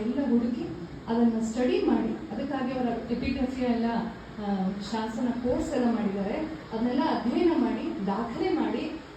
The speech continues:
ಈ ದೇವಸ್ಥಾನ, ಈ ಕಲ್ಲು, ಈ ಶಿಲೆ, ಈ ಮೂರ್ತಿ, ಯಾವ ಕಾಲದ್ದು, ಯಾರು ಕಟ್ಟಿಸಿದ್ದು, ಅದನ್ನೆಲ್ಲ ಮಾಹಿತಿನ ಕಲೆ ಹಾಕಿ ಇವರು ಎಪಿಗ್ರಫಿಗೆ ಸಪ್ಲೈ ಮಾಡ್ತಾರೆ. ಇದಕ್ಕಾಗಿ ಅವ್ರಿಗೇನು ಸಂಬಳ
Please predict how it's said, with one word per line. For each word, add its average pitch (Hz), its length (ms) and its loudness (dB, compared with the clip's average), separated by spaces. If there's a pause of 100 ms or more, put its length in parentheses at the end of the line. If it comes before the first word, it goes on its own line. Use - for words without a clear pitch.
ಈ 349 140 2
ದೇವಸ್ಥಾನ, 247 720 0
ಈ 285 140 0
ಕಲ್ಲು, 220 540 0
ಈ 254 160 -2
ಶಿಲೆ, 214 540 0
ಈ 269 100 0
ಮೂರ್ತಿ, 226 480 0
ಯಾವ 233 220 0
ಕಾಲದ್ದು, 214 480 0
ಯಾರು 214 420 -2
ಕಟ್ಟಿಸಿದ್ದು, 208 460 -2 (360)
ಅದನ್ನೆಲ್ಲ 302 580 4
ಮಾಹಿತಿನ 277 520 2 (100)
ಕಲೆ 220 200 0
ಹಾಕಿ 208 340 -2 (420)
ಇವರು 349 380 6
ಎಪಿಗ್ರಫಿಗೆ 311 720 2
ಸಪ್ಲೈ - 580 0
ಮಾಡ್ತಾರೆ. - 500 2 (920)
ಇದಕ್ಕಾಗಿ 269 320 0
ಅವ್ರಿಗೇನು 254 360 2
ಸಂಬಳ 208 240 2